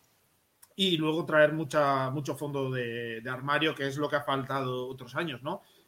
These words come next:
Y, y yo creo que se ha armado un equipo muy interesante. La ofensiva el año pasado, quitando el bateo con corredores en posición de anotar, que eso al final nos pesó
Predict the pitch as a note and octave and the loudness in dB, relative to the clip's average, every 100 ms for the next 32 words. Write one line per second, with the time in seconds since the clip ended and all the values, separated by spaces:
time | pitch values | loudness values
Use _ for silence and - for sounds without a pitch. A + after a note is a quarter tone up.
0 | _ _ F#3+ E3 D#3+ D3+ D#3+ D3+ C#3+ D3 | _ _ 0 2 2 2 0 0 0 0
1 | E3 F#3+ F#3+ G3 G3 G3 F#3+ G3+ A3+ F#3 | 0 2 2 2 0 -2 -4 -4 -2 -2
2 | C#3+ F3+ G#3 D#3 D3 C#3 C#3+ C3 E3+ F#3+ | -2 -2 -2 0 0 0 -2 0 2 4
3 | F#3 F#3+ D3+ F3 G3 A3 - D#3+ C3+ D#3 | 2 -2 -2 0 0 -2 -6 -6 -2 0
4 | E3+ F3+ F3+ F3 F3 E3+ F3 F3 D#3+ D#3+ | 0 0 0 2 0 0 2 0 -2 -6
5 | E3 D#3+ D#3+ D#3+ D#3 D3+ D3+ C#3 D#3 D3+ | -4 0 0 -2 -2 -4 -6 -6 -4 -4
6 | C#3 D3 F3 E3 C3+ C3+ C#3+ C3+ C3 C#3 | -2 0 0 0 0 -2 -4 -6 -6 -6
7 | C3+ C3 B2+ A#2+ D#3+ | -6 -8 -10 -6 -6